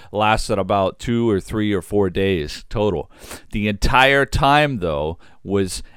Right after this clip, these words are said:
a complete situation of uncertainty. I had absolutely no idea where I was going, who I would meet, what kind of situations I would run into, because there's a lot of other stories that happened along the way. For example,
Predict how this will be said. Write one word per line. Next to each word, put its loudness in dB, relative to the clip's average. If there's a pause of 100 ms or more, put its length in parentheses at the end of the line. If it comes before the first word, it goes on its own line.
a -6
complete -6 (260)
situation -4 (320)
of -6
uncertainty. -8
I -6
had -6 (140)
absolutely -4
no 0
idea -2
where 0
I 0
was -8
going, -2 (300)
who -2
I 0
would -6
meet, -4 (260)
what -4
kind -10
of -10
situations -4
I -2
would -2
run -2
into, -6
because -2 (260)
there's -8
a -6
lot 4
of 0
other 4
stories -2 (220)
that -6
happened -2
along -2
the -4
way. 0
For -6
example, -6